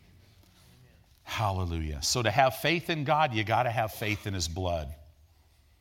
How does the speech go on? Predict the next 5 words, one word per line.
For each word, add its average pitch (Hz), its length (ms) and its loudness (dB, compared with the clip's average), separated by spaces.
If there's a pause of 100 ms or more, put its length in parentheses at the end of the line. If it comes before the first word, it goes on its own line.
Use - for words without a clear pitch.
(360)
You 104 120 -4
can't 170 500 -2
talk 156 340 0
about 117 440 0
confession, 104 880 -4